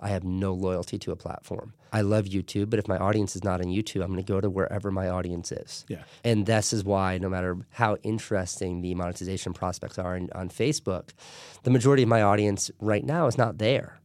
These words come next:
Speaker 2: Mm-hmm.
Speaker 1: Um, so even if they had really compelling ways to pay me, if my audience isn't there, I don't care. Um, inversely, if there are places that I'm not making any money at all, but my audience is there, I'll go there.
Speaker 2: Yeah. How do you
Speaker 1: Uh,
Speaker 2: balance that out? I mean, you gotta make, you gotta eat.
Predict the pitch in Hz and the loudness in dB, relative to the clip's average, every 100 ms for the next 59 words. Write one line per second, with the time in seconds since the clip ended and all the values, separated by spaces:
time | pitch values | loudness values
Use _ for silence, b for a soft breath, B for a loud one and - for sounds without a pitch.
0 | _ 143 143 143 b b b - 107 101 | _ -4 -2 -4 b b b -2 0 2
1 | 98 101 - 117 107 110 120 110 101 101 | 0 -2 0 2 2 0 0 0 0 0
2 | 110 98 117 120 - 95 101 98 95 98 | 0 0 2 0 -2 0 0 0 0 -2
3 | 98 - - - 131 143 - - B B | -2 -6 -6 -2 -2 -2 -4 -8 B B
4 | B - 165 147 175 190 - 110 107 107 | B 0 4 4 4 2 0 0 0 2
5 | 117 110 - 151 - - _ b b b | 2 -2 -4 -4 -4 -10 _ b b b
6 | - 110 95 - 160 156 117 165 - 110 | -2 0 0 2 6 6 6 4 4 2
7 | 104 113 104 - 104 - 113 104 110 110 | 4 2 2 0 0 0 0 2 2 0
8 | 104 104 104 117 104 101 98 143 180 104 | -2 0 0 2 2 2 2 4 4 2
9 | 95 98 110 117 104 107 151 - 165 - | 0 2 2 0 -2 2 2 4 0 2
10 | 185 220 - - - - 92 B B B | 0 0 -4 -6 -12 -10 -10 B B B
11 | 175 123 202 196 - 175 151 - _ _ | 4 6 6 2 0 -2 -4 -10 _ _
12 | _ 165 160 139 127 143 143 127 120 123 | _ 0 0 0 -2 0 0 -2 -6 -4
13 | 135 110 151 | -4 -2 -2